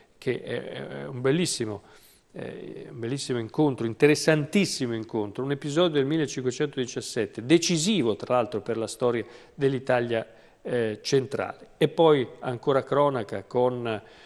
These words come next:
eh, la notizia che domani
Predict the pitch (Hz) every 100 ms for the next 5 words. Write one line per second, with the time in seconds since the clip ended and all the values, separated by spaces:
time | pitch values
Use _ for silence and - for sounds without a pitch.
0 | - - _ 156 113 101 101 113 95 -
1 | 107 113 110 107 147 143 - 117 - 104
2 | 113 135 131 123 127 143 147